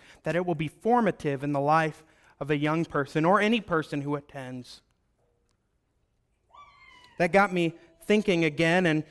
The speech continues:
reconsidering it in light of this passage, that they are doing whatever it takes to advance the gospel, to share the good news of Jesus, to try to foster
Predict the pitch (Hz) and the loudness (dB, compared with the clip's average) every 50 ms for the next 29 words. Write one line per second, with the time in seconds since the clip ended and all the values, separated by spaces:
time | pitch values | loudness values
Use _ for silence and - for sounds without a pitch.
0 | - - - 185 214 220 202 - 190 180 170 - - - 226 226 202 180 170 170 | -10 -2 2 4 4 4 4 2 0 0 0 -2 0 2 4 4 6 4 4 2
1 | 165 175 175 - 180 165 156 156 170 190 220 240 226 - 175 156 143 143 208 269 | 2 0 0 0 0 2 4 6 8 8 8 8 6 0 -6 -8 -4 0 2 0
2 | 254 - - - - 147 143 135 - 160 165 156 143 156 143 175 170 160 151 143 | 0 0 -6 -6 -4 -4 -4 -4 -4 -6 -6 -6 -8 -8 -4 -2 -2 -2 -4 -4
3 | 180 220 247 254 220 202 214 247 233 - - _ _ _ _ _ _ _ _ _ | -2 0 0 0 0 0 0 -2 -4 -8 -12 _ _ _ _ _ _ _ _ _
4 | _ _ _ _ _ _ _ _ _ - - 151 156 170 180 185 180 170 165 160 | _ _ _ _ _ _ _ _ _ -12 -12 -8 -4 0 0 2 2 2 2 2
5 | 170 175 170 175 160 151 - - - 151 123 113 - - - - - - _ _ | 2 2 2 2 -2 -2 -4 -8 -10 -10 -10 -10 -12 -18 -20 -20 -20 -20 _ _
6 | _ _ _ _ _ _ _ _ _ _ _ _ _ _ _ _ _ _ _ _ | _ _ _ _ _ _ _ _ _ _ _ _ _ _ _ _ _ _ _ _
7 | _ _ _ _ _ - 160 147 127 131 170 180 190 185 - - 180 165 185 180 | _ _ _ _ _ -8 -6 -6 -4 -2 0 0 0 0 -2 -4 -2 2 4 4
8 | 170 160 - - 151 143 - - 151 - - - 214 220 240 240 214 196 180 160 | 4 4 2 -2 -12 -10 -8 -8 -8 -8 -4 0 2 4 6 6 4 2 -2 -2
9 | 220 226 214 220 220 220 185 202 180 156 160 196 202 _ - 170 156 - - - | -2 0 0 0 -2 -2 -2 -4 -8 -6 -8 -12 -10 _ -4 -4 -4 -4 -6 -16
10 | - - - 170 - - - 233 254 254 254 247 240 247 - - - - - - | -20 -16 -14 -14 -10 -2 4 6 6 8 8 6 4 2 -4 -20 -20 -16 -6 0
11 | 220 208 196 202 202 - - - _ _ _ _ _ _ _ _ _ _ _ _ | 2 2 2 2 0 -4 -10 -20 _ _ _ _ _ _ _ _ _ _ _ _
12 | _ _ _ - - 233 233 247 240 - - - - - 127 131 - | _ _ _ 2 6 8 8 8 8 4 2 -10 -12 -12 -12 -14 -16